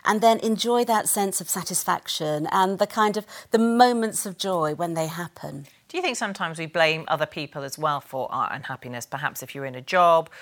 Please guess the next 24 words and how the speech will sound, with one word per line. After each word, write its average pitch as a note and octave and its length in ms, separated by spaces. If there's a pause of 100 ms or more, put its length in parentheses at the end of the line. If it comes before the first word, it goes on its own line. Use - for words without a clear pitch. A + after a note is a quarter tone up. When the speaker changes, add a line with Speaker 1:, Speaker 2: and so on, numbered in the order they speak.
(240)
Speaker 2:
or D3 260
you're C#3+ 160
in C#3+ 80
a C#3 60
relationship D#3 680
and D#3 180
you, E3 140
you F3 160
know, F3 100
there's F3 180
this F3+ 160
idea E3+ 380
that D3+ 220
the D#3+ 100
other E3+ 160
person D#3 320
has D3+ 180
to D#3+ 80
make D3+ 220
you D3 80
happy C#3 360
in C3 80
a B2+ 60
relationship. B2 800